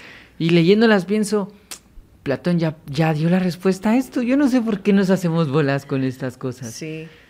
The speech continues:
Speaker 1: Entonces pienso que, que independientemente de,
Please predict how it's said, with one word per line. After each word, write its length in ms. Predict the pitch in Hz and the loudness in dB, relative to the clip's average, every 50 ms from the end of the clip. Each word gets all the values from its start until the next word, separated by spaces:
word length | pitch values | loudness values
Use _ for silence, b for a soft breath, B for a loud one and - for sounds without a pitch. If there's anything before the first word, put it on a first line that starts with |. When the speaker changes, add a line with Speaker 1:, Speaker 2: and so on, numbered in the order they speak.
| b b b b | b b b b
Speaker 1:
Entonces 340 | b 165 175 170 190 214 208 | b -4 -2 0 -2 -4 -4
pienso 460 | 208 220 220 226 220 196 247 220 180 | 0 -2 0 0 0 0 -2 -2 -2
que, 240 | 180 160 - - - | -2 -6 -6 -8 -8
que 720 | - 147 139 127 123 123 117 113 110 107 107 110 113 127 _ - | -4 -4 -2 -2 -2 -4 -4 -6 -6 -8 -10 -12 -14 -18 _ -8
independientemente 1200 | - 147 143 135 147 135 - - 135 131 127 156 175 185 180 208 202 208 208 196 180 - 143 123 | -4 -4 -2 0 -2 -2 -2 -4 -6 -6 -4 -6 -6 -4 -4 -4 -4 -4 -6 -6 -6 -8 -8 -10
de, 220 | 113 113 104 | -10 -10 -12